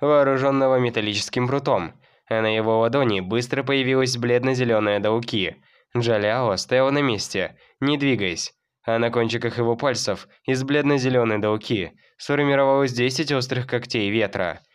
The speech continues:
из-за чего его ладони приобрели вид когтистой лапы. Зловеще рассмеявшись, он взмахнул руками и со свистом рассекая воздух, атаковал Сяо Яна. Услышав звук рассекаемого воздуха,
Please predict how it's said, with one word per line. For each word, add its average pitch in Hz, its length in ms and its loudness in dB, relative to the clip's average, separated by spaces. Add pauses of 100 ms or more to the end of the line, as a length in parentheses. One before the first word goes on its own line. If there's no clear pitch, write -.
(220)
из-за 110 220 0
чего 127 320 2
его 120 260 2
ладони 120 500 0 (260)
приобрели 143 500 0
вид 147 240 -2
когтистой 135 640 -2
лапы. 95 460 -2 (300)
Зловеще 110 520 0
рассмеявшись, 120 760 -2 (240)
он 139 140 2
взмахнул 135 460 0
руками 135 560 -2 (240)
и 110 120 0
со 120 140 -2
свистом 131 440 -2
рассекая 127 560 0
воздух, 120 580 -2 (220)
атаковал 139 680 2
Сяо 123 320 2
Яна. 104 560 -2 (600)
Услышав 120 400 -2
звук 120 360 -2 (200)
рассекаемого 127 840 2
воздуха, 110 640 -4